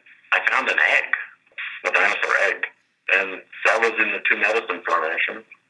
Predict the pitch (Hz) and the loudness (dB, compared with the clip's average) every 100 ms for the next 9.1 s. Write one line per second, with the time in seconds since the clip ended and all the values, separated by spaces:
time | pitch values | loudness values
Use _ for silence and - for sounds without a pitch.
0 | - 87 90 87 87 82 - 95 95 95 | -10 -2 0 0 -2 -10 -2 2 2 2
1 | 98 101 - 98 90 - 98 90 87 101 | 2 2 2 -2 -2 -4 -2 -2 2 2
2 | 98 - _ _ _ 87 87 82 80 82 | 2 -2 _ _ _ 0 2 2 2 2
3 | 80 78 - - - - 90 90 90 - | 2 2 0 -2 0 0 0 2 2 2
4 | - - 92 92 90 87 90 90 85 98 | 0 0 -2 0 2 2 2 2 0 -2
5 | 92 - 104 117 - 113 - - _ - | 0 0 0 -2 -6 -8 -8 -16 _ -10
6 | 87 90 - - 92 85 - - 85 92 | -6 -4 -4 0 -2 -2 -10 -6 0 0
7 | 87 - 82 90 87 90 101 101 110 98 | 0 -2 -2 0 0 2 2 4 2 0
8 | 92 113 117 107 - 92 - 92 - 90 | 0 0 0 0 0 2 2 0 -4 -10
9 | 82 | -10